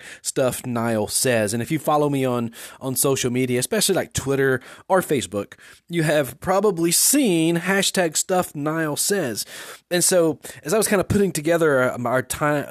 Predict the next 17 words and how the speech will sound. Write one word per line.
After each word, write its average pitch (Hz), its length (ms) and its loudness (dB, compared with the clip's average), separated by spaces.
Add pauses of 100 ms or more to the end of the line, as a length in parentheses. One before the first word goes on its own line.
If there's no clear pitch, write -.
(120)
uh, 120 220 -14
uh, - 100 -16 (320)
kind 143 140 -6
of - 80 -8
what 143 120 0
our 127 100 2
time 151 400 -2
together 127 560 0 (220)
today 156 500 4
would 135 180 2
be 117 140 0
like, 107 360 0 (360)
um, 135 580 -2 (300)
ask 175 300 -2
G-, 135 80 0
I 156 240 2
asked 127 140 -4